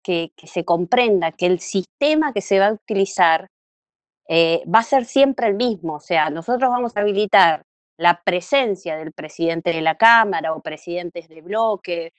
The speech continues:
quizás pueda un miembro informante, eh, o, o como dijimos, que, que puede haber, este, un número de diputados proporcional presentes en el recinto.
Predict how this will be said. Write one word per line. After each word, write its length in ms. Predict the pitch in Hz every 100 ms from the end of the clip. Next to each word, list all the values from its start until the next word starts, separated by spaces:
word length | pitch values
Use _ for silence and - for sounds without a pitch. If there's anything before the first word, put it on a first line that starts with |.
| _ _
quizás 300 | - - 165
pueda 640 | - 180 180 175 165 156 156
un 200 | - 175
miembro 260 | 175 175 165
informante, 960 | 156 156 156 196 226 220 196 180 175 165 _ _ _ _
eh, 400 | 160 156 156 151
o, 180 | 170 160
o 160 | 175 160
como 300 | 170 156 165
dijimos, 880 | 165 165 196 202 196 185 170 160 _ _
que, 400 | - 156 151 147 -
que 120 | 156
puede 300 | - 170 180
haber, 280 | 165 175 180
este, 400 | 170 - 151 147
un 220 | 180 170
número 380 | 180 190 180 156
de 100 | 156
diputados 480 | 151 - 156 175 175
proporcional 920 | 160 156 - - 160 156 190 185 180 _ _ _
presentes 680 | - 170 170 190 190 185 170
en 120 | 160 156
el 140 | 151
recinto. 840 | 156 165 202 165 156 - 160 180